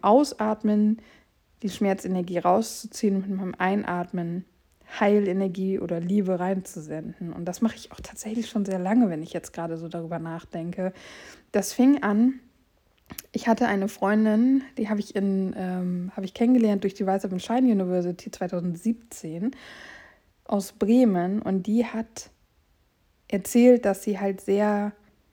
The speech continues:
ja, ich weiß gar nicht, wie das genau war, auf jeden Fall, ka-, also irgendwie quasi mit Händen heilen, Hand auflegen, so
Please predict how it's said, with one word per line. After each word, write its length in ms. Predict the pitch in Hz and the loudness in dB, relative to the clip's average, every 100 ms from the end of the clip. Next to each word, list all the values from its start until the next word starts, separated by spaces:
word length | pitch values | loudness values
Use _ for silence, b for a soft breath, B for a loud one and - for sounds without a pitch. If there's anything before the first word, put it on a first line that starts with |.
| _ _ _ _ _ _ _ _ _ _ _ b b b b b - | _ _ _ _ _ _ _ _ _ _ _ b b b b b -4
ja, 200 | 202 202 | -2 0
ich 120 | 190 | 0
weiß 200 | 208 220 | 0 0
gar 120 | 254 | 4
nicht, 200 | 240 226 | 4 4
wie 100 | 220 | 2
das 220 | 214 220 - | 0 0 0
genau 420 | 196 202 240 202 | 0 2 2 2
war, 220 | 190 180 | 0 0
auf 160 | 180 208 | 0 2
jeden 180 | 208 | 2
Fall, 280 | 208 208 202 B B B B | 2 0 -2 B B B B
ka-, 220 | 226 220 208 | -4 -2 2
also 180 | 214 190 | 2 4
irgendwie 300 | 208 208 190 | 4 2 2
quasi 300 | - 196 190 | 2 2 2
mit 200 | 180 - | -2 -2
Händen 360 | 190 180 175 | -4 -2 -4
heilen, 440 | 180 175 175 185 - | 0 0 0 -4 -6
Hand 140 | 185 | -4
auflegen, 540 | 185 - 175 170 170 - | -4 -4 -6 -4 -6 -8
so 280 | 180 170 | -6 -6